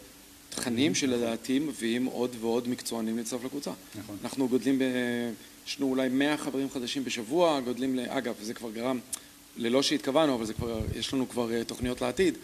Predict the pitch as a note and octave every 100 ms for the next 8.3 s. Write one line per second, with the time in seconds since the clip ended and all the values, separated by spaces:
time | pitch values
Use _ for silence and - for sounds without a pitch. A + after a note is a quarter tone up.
0 | - - - G#2+ A2+ G#2+ G#2 - A2+ -
1 | D3 D3 C3 D#3 C3 A#2+ A2+ - D3+ D3+
2 | - - - - - - - - - B2+
3 | A#2+ D3 D3+ - C#3 E3 G#2 - B2 B2+
4 | A#2+ C3 D3+ D3 D3+ D#3 C#3 C#3 G3 C3+
5 | - - - - A#2+ A#2+ A#2 A2+ A2+ A2
6 | G#2+ - B2 C3+ C3+ C3 E3+ - F3+ D#3
7 | D3 C#3 D3 F#3 - C3 C#3+ C#3 D3+ D#3
8 | E3 F3 D#3+